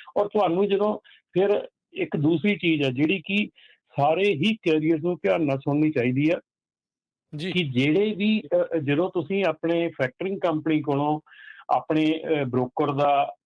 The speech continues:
Speaker 1: ਚੈੱਕ ਕਰਦੇ ਆ ਤੇ ਤੁਹਾਨੂੰ ਇਹ ਪਤਾ ਲੱਗਦਾ ਕਿ ਬ੍ਰੋਕਰ ਦਾ ਇਹ ਆ ਜੀ, ਠੀਕ ਆ, ਸਭ ਕੁਛ ਆ ਜੀ, ਪਰ ਬ੍ਰੋਕਰ ਨੇ later on ਜਾ ਕੇ ਜੋ ਸਾਡੇ ਪੈਸੇ ਦੇਣੇ ਸੀ, ਬ੍ਰੋਕਰ ਨੇ ਏਦਾਂ ਕਰਤਾ, ਓਦਾਂ ਕਰਤਾ, ਇਹ ਕਰਤਾ, ਠੀਕ ਹੈ? ਸੋ ਇਹਦਾ ਮਤਲਬ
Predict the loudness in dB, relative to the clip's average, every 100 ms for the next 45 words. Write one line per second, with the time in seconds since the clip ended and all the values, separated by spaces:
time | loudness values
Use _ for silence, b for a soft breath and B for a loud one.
0 | -4 -4 -2 -2 -2 -2 0 -2 -2 -2
1 | 0 0 2 2 0 -2 0 2 2 0
2 | 0 -2 -2 -2 -4 B B -2 0 0
3 | -2 -2 -2 -2 0 2 0 0 -2 -2
4 | -2 0 0 -2 -2 -2 -2 -2 -2 0
5 | -4 -2 0 2 0 0 -2 0 2 2
6 | 0 0 2 2 0 -2 -4 -2 -2 0
7 | -2 -2 -2 -2 -2 -2 -4 -4 -2 -2
8 | -2 0 0 0 0 0 -2 -2 -4 -4
9 | -4 -4 -6 -6 -4 -6 -6 -10 _ -14
10 | -8 -2 0 -2 -6 B B B _ -2
11 | 2 4 2 -2 _ 0 2 2 0 -2
12 | -2